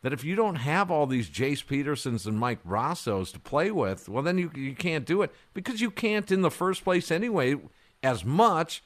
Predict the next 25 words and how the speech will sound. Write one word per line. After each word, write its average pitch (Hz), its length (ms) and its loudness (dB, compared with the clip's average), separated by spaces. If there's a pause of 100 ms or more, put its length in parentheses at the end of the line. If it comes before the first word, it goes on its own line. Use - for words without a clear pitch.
(320)
because 151 420 2
of 95 240 0 (380)
the 113 120 0
D 113 260 0
H 76 300 -10 (680)
and 135 100 0
because 143 480 0
of 147 120 4
minimums. 98 680 -4 (1040)
I'm 143 80 0
just 208 200 0
saying, 180 220 4
it's 135 180 -2
just 202 160 -2
something 226 380 4
to 165 60 2
think 185 320 0
about. 113 260 4
I, 180 260 6
I 156 120 4
firmly 139 480 2
believe 92 480 0 (1300)
that 113 220 0
that 147 260 0
is 127 300 2